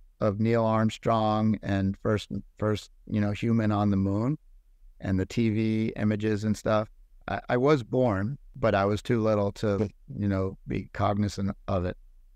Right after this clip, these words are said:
That seemed like it was an incredibly exciting time and event.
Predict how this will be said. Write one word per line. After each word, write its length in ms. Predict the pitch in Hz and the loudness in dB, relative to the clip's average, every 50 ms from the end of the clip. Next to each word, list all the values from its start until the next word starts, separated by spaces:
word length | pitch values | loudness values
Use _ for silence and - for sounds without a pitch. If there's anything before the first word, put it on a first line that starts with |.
| - - | -14 -4
That 280 | 127 - 127 131 - - | 0 2 2 2 2 -2
seemed 300 | - - 143 135 131 120 | -2 0 0 2 2 2
like 200 | 113 107 101 - | 2 0 0 -2
it 120 | - 127 | -2 -2
was 180 | 113 110 101 101 | 0 0 0 0
an 80 | 104 | 0
incredibly 960 | 101 98 98 - - 110 107 107 110 104 95 104 107 104 104 104 104 104 - - | 0 0 -2 -2 0 2 2 2 2 2 0 0 0 2 2 0 0 -2 -4 -6
exciting 800 | - - - - - 104 101 107 101 101 98 98 98 - - - - | -10 -14 -10 -4 0 2 2 2 2 2 2 2 0 0 -2 -6 -10
time 480 | - - 95 92 95 98 120 151 156 - - | -6 -4 -2 -2 0 0 0 -2 -2 -4 -2
and 120 | - 101 | -2 -2
event. 380 | 98 82 82 95 98 110 - | 0 0 -2 -2 -2 -4 -4